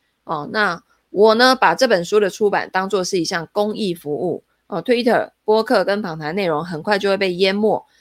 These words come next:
消失在浩瀚的资讯当中，但如此珍贵的知识应该用更持久且容易取得的形式保留下来。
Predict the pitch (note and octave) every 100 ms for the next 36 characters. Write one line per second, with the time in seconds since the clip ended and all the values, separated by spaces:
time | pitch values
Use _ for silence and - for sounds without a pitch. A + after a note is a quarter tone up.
0 | _ - G3+ G#3 G#3 G#3 F3 F3+ F#3+ G3+
1 | F3 D3 E3+ F3+ F#3 D#3+ D3 D3 D3 C3+
2 | C3 G#3 F#3 F#3 C#4 - D3 E3+ E3+ F#3
3 | E3 D3+ C3 _ _ G3+ A#3 - E3+ -
4 | _ - - - G3+ G3+ G3+ G3 F3 B3
5 | E3+ - D#3 E3+ E3+ B2 - D3 D#3 F#3
6 | G#3+ - D3 C#3+ D3+ D#3 D#3 E3+ G#3 -
7 | G#2 C#2+ B2 G3+ C#3+ D2 -